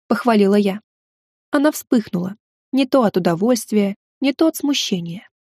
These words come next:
Но первое было вероятнее. «Спасибо, мисс», поблагодарила она. «Вот получила кое-какое наследство,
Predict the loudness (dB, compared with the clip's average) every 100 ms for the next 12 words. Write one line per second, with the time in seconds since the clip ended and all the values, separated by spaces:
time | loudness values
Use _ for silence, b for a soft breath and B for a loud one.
0 | _ _ -2 0 2 2 2 2 4 4
1 | 4 4 2 0 -2 -8 -12 -12 _ _
2 | _ _ _ _ _ -20 -4 0 0 0
3 | 0 2 2 2 0 -2 -14 _ _ _
4 | -2 2 4 4 4 4 2 2 0 -6
5 | -10 _ _ _ -4 0 2 0 0 2
6 | 2 2 2 2 2 0 0 -2 0 0
7 | 0 -2 0 0 0 -4 -6